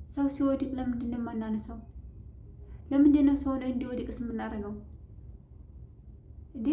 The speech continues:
በሀበሻ ምክንያት ሴት ሆናችሁ በሴት እህታችሁ ላይ የምትጨክኑ፣ ወንድ ሆነ ሴት፣ ሴት ልጅ አርግዛ ወልዳ እንደዚህ አይነት የምትሰሩ ሰዎች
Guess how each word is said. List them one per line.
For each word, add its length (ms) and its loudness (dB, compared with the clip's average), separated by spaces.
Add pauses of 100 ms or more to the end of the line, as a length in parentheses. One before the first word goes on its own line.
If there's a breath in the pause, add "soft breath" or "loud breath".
(300)
በሀበሻ 440 -2 (140)
ምክንያት 540 0 (3500)
ሴት 340 4
ሆናችሁ 560 0 (840)
በሴት 460 2 (560)
እህታችሁ 580 -2
ላይ 140 -2
የምትጨክኑ፣ 580 -8 (540 loud breath)
ወንድ 380 4
ሆነ 200 4 (320)
ሴት፣ 260 2 (260)
ሴት 280 0
ልጅ 220 -2
አርግዛ 400 -2 (120)
ወልዳ 380 0 (680)
እንደዚህ 340 0
አይነት 200 -4
የምትሰሩ 460 -8
ሰዎች 300 -12